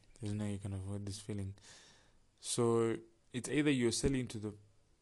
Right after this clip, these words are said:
the market you're selling to is very fresh. They have never experienced what you're experiencing in any angle, from any angle whatsoever. Or what you're selling is so brand new that it has never existed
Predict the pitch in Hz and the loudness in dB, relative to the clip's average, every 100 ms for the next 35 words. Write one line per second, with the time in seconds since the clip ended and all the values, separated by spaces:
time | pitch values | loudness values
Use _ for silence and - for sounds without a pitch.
0 | _ - 123 123 135 135 135 120 104 - | _ -14 -6 0 0 0 -4 -2 -2 0
1 | 117 113 120 117 104 101 110 110 104 113 | 0 -2 -4 -4 -4 0 2 2 0 -4
2 | 107 - - 104 101 110 107 107 - 117 | -4 -6 -10 -8 -6 -6 -6 -8 -6 -4
3 | 110 110 107 - 110 - 107 - - 110 | -4 -4 -8 -8 -10 -6 -8 -8 -10 -6
4 | 110 107 110 104 107 - _ _ 131 139 | -6 -8 -10 -10 -12 -16 _ _ -4 -2
5 | 123 131 123 113 113 120 123 120 117 113 | -2 -2 -4 -6 -6 -4 -6 -6 -2 -2
6 | 113 - 113 110 110 - - - - - | -2 -2 -2 -2 -6 -8 -20 -20 -20 -16
7 | - 339 339 302 226 214 247 233 220 - | 6 8 8 6 2 2 2 2 -2 -6
8 | - 160 - - 294 294 226 233 233 226 | -2 -2 0 -2 2 2 2 2 2 2
9 | 208 156 147 131 131 175 202 190 - - | 2 4 2 0 0 2 2 2 0 -2
10 | - 139 185 - - 113 107 107 | -2 2 4 4 2 -2 -4 -12